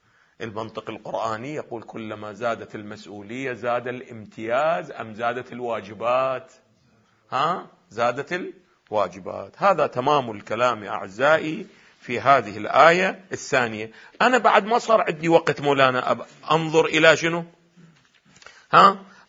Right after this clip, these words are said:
أنظر إلى المفسرين. شوفوا أكو أحد من المفسرين ملتفت إلى هذه النكتة التي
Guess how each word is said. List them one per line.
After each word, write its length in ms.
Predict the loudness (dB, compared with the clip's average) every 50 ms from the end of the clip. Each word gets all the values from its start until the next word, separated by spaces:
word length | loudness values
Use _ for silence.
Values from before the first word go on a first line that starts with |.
| _ 2
أنظر 340 | 2 2 2 2 2 2 2
إلى 200 | 2 4 4 4
المفسرين. 680 | 2 2 -2 -4 -4 -6 -6 -6 -4 -4 -4 -4 -4
شوفوا 340 | -6 -6 -6 -4 -2 0 -2
أكو 200 | -2 0 0 0
أحد 240 | 2 2 0 0 -2
من 120 | -4 -4
المفسرين 760 | -4 -4 -4 -4 -6 -8 -10 -8 -6 -2 -2 0 0 -2 -4
ملتفت 440 | -6 -8 -8 -8 -10 -10 -10 -10 -6
إلى 120 | -2 0 2
هذه 280 | 2 4 2 2 0
النكتة 340 | -2 -6 -6 -8 -4 -4 -2
التي 440 | -2 -2 -4 -4 -4 -6 -8 -8